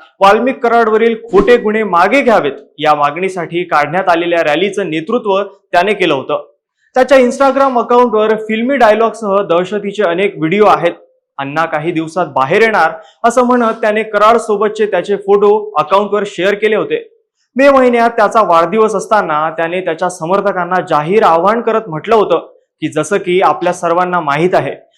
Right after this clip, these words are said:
माझं दैवत आदरणीय वाल्मिक अण्णा कराळ सध्या कठीण प्रसंगातून जात आहेत आणि आपल्यासोबत नाहीत, त्यामुळे मी वाढदिवस साजरा करणार नाही."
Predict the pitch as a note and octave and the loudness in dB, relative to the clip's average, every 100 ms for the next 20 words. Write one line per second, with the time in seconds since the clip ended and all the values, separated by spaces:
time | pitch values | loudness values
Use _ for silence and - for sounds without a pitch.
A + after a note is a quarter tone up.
0 | _ G#3 G#3+ A#3 G3+ A3+ G3+ F#3+ G3 E3+ | _ 2 4 4 4 4 4 2 2 0
1 | F#3 G3+ G3 G3+ E3+ D#3+ F#3 A#3 A3+ G3 | 0 -2 -2 0 2 0 0 -2 -2 0
2 | G3 F#3+ F3 E3+ E3 E3+ D#3 F3+ F#3 D3+ | -2 0 2 4 2 -2 -6 -6 -6 -8
3 | F#3 G3+ F3+ F3 F3 D#3+ F#3+ F3 D#3 E3 | -8 -6 -8 -8 -4 -4 -4 -2 0 2
4 | D3 C#3 C#3 _ _ _ G3 G#3+ F3+ A#3 | 0 -4 -12 _ _ _ 0 2 2 2
5 | A#3 A#3 A3 A#3 F3 E3 G3+ - - _ | 0 0 0 0 0 0 0 -2 -16 _
6 | - D#3+ E3 D#3+ E3 D3+ F3+ D3 C#3+ D3 | -4 -2 0 -2 -2 -2 -2 0 0 2
7 | A3+ A#3+ A3+ G3 F#3+ F3 D3+ C#3 C3 B2 | 2 4 2 2 0 -2 -4 -4 -6 -12
8 | C#3+ | -18